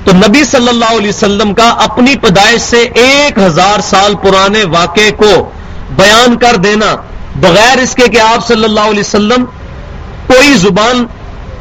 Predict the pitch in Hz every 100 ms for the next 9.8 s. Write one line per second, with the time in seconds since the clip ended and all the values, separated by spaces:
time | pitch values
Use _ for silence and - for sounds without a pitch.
0 | - - 156 180 233 233 254 254 247 240
1 | 240 240 214 247 190 190 180 202 175 175
2 | 214 185 190 196 - 202 208 226 214 185
3 | 156 123 95 - - - - - - -
4 | - 196 214 233 214 214 208 185 190 185
5 | 185 160 190 214 226 220 214 202 214 202
6 | 151 147 180 165 190 185 190 180 190 -
7 | 180 - 190 175 196 180 165 170 190 196
8 | 233 240 175 - - - - - - -
9 | - - - - 202 226 220